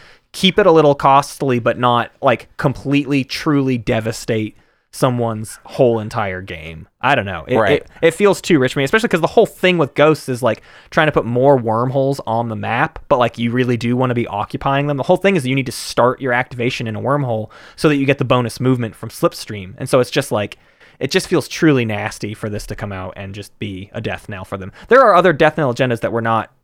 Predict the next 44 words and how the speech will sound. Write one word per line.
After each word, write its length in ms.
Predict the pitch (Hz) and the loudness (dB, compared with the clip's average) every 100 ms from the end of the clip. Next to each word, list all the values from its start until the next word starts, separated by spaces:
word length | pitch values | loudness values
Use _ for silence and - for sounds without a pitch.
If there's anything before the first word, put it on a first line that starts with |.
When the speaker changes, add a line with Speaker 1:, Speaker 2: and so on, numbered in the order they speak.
| _ _ _ _ _ | _ _ _ _ _
Speaker 1:
uh, 180 | 117 110 | 0 0
freaking 380 | - 151 135 113 | 0 -2 -2 -4
out 120 | 101 | -4
about 140 | 101 95 | -4 -6
as 100 | 104 | -8
much, 120 | - | -6
but 80 | 113 | -2
I 60 | |
think 160 | 135 151 | 0 0
this 120 | 131 | -2
is 80 | 107 | -6
the 100 | 104 | -8
worst 320 | 101 104 - | -4 -4 -6
offender 520 | 98 - 95 92 87 - | -12 -10 -10 -10 -12 -12
and 120 | 107 | -10
the 60 | 104 | -8
one 220 | 98 92 | -10 -10
deserving 480 | 104 95 98 98 92 | -10 -10 -10 -14 -16
of, 240 | 101 _ _ | -20 _ _
of 380 | 107 98 - _ - | -10 -10 -16 _ -2
a 100 | 139 | 2
new 260 | 131 120 | 2 2
a-, 60 | 110 - | -2 -4
approach. 580 | 120 - 98 - - - _ _ _ _ _ _ 185 | -6 -4 -8 -8 -16 -18 _ _ _ _ _ _ 0
Speaker 2:
Yeah, 180 | 180 | 2
there's 180 | 160 202 | 2 2
also 360 | 185 233 196 151 | 2 2 2 2
the 280 | 120 104 95 | 2 2 0
against 460 | 110 127 131 - | 0 0 0 -2
of 120 | 110 | -4
wormhole 440 | 98 123 113 117 104 | 0 0 0 0 0
reconstruction, 1080 | 104 - 98 - 123 147 - 98 80 80 - | -2 -2 -6 -4 0 0 0 -2 -2 -4 -6
Speaker 1:
Right. 280 | 104 95 - | -10 -10 -4
Speaker 2:
which 160 | 120 120 | -2 0
is 120 | 120 | 0
that 140 | 117 120 | 0 -2
each 160 | 120 | -2
player 220 | - 117 107 | 2 2 0
places 420 | - 113 113 104 | 0 -2 -2 -6
a 40 | |
command 360 | - 107 107 104 | -4 0 0 0
token 280 | 110 104 98 | -2 -2 -2
from 200 | 135 123 | -2 0
their, 180 | 85 | -4